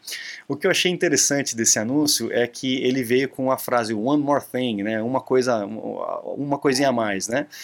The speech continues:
O que que significa esse "One more thing"? Pra quem não é muito familiarizado com a história da Apple, esse "One more thing" era um, um, um artifício que o Steve Jobs usava desde noventa e nove, quando ele anunciou o Cinema Display,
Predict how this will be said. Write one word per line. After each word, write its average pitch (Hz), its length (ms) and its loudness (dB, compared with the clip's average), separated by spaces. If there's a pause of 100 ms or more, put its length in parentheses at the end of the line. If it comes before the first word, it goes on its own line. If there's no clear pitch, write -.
(340)
O 156 100 -2
que 160 180 -6
que - 160 0
significa 156 680 0
esse 147 140 4
"One 139 220 -2
more 135 160 2
thing"? 123 240 -6
Pra - 160 -2
quem 156 180 -2
não 160 160 2
é 147 80 4
muito 139 220 -6
familiarizado 113 680 0
com 113 100 -4
a - 20 -2
história 104 320 -2
da 107 260 0
Apple, 113 340 -2
esse 135 200 2
"One 151 180 0
more 139 160 0
thing" 147 340 0 (320)
era 147 240 2
um, 160 160 -2
um, 127 640 -2
um 117 60 2
artifício 123 520 -2
que 107 240 -6
o 107 200 -2
Steve 107 280 -4
Jobs 101 360 -2
usava 107 480 0
desde 151 400 -2
noventa 143 400 -2
e 135 100 -2
nove, 110 460 0
quando 123 220 -2
ele 123 100 2
anunciou 120 420 0
o 113 40 -2
Cinema 160 460 0
Display, 123 520 0